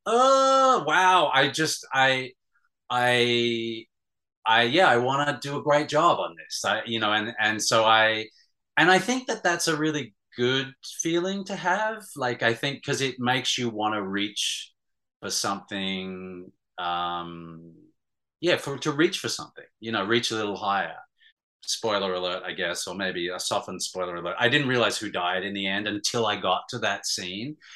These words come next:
Weirdly, I mean, I, I feel like there's, there are, uh, you know, a bunch of people who are in that same camp, but as, particularly reading it. Um, so that was a shock. I mean, there was a lot of great surprises, but I, yeah,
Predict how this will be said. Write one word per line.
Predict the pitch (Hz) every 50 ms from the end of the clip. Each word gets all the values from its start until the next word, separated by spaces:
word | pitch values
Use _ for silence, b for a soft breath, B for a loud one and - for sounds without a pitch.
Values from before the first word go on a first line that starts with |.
| B B
Weirdly, | - 117 127 127 127 120 123 127 139 143 123
I | 123 120
mean, | 131 135 139
I, | 151 165 165 -
I | 151 160
feel | 156 - 214 202
like | 185 156 151
there's, | 139 123 117 113 - -
there | 117 110 107
are, | 107 110 113 110 110 110 - -
uh, | 110 101 101 92 -
you | 110
know, | 98 90 85 82 _ b b b
a | - 101
bunch | 104 113 107 104 -
of | -
people | - 104 95 - 98 90 98
who | 95
are | 92 90 90
in | 90 90
that | 90 87 87 -
same | - 92 90 87 87 82
camp, | - - 92 87 90 98 98 -
but | 104 98 -
as, | 113 120 113 - - -
particularly | 127 117 139 151 - 120 110 101
reading | 95 95 95 98 104 101 92
it. | 92 90 87 - _ _ B B B B B B B B
Um, | - 101 101 98 95
so | 95 - 107
that | 92 107 110 113 113
was | 113 98 104
a |
shock. | 104 - - 110 101
I | 117
mean, | 123 131 131
there | 131 131
was | 127 117
a | 123
lot | 117 113 110 110 110 107
of | 104 98 95 92 - - - - _ _ _ _ _ _ _ 95
great | 98 101 95 98 95 -
surprises, | - 92 - - 92 87 85 87 85 85 85 85 80 - - -
but | 92 90
I, | 92 92 92 92
yeah, | 92 95 95 92 90 80 78 78